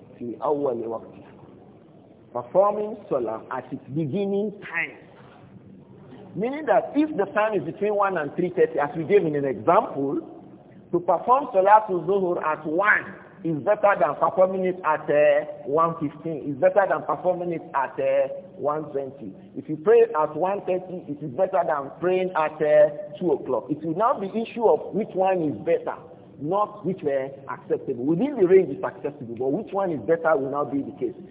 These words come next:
As long as it is within the time range. We have mentioned the time for Subh. We have mentioned the time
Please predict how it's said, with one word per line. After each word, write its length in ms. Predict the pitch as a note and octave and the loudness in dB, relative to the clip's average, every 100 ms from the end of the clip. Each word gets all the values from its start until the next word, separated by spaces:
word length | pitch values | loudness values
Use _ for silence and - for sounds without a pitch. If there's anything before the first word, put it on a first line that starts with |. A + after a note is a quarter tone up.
| - - | -20 -8
As 200 | D#3 E3 E3 | -4 -4 -6
long 400 | F#3+ G#3+ A#3+ - - | 6 8 8 6 0
as 140 | C#3+ D#3 | 0 -4
it 80 | C#3+ | -8
is 100 | D3 D3+ | -8 -4
within 340 | D3+ E3+ G3 | -2 -2 -2
the 120 | E3+ - | -2 -2
time 560 | D#3+ E3 F3 F3 F3 E3+ - | -4 -2 -2 -2 -4 -8 -10
range. 540 | A2+ D3 A#2+ F2 - - - - - - - | -2 0 0 -8 -16 -20 -20 -20 -20 -20 -6
We 140 | D3 | 2
have 180 | E3+ E3+ | 4 4
mentioned 380 | G#3 A#3 A3 A3 | 0 -2 -4 -4
the 60 | F3 | -2
time 220 | F#3 F#3 F3+ | -2 -2 -4
for 100 | C#3+ | -2
Subh. 300 | F#3+ F#3+ - - - - - - | 0 -2 -4 -18 -20 -20 -18 -4
We 80 | C#3 | 0
have 160 | D3+ | 2
mentioned 420 | F3 G3+ G3+ G#3 E3+ | 0 -2 -2 -4 -2
the 40 | |
time 260 | F3 F3+ | -2 -2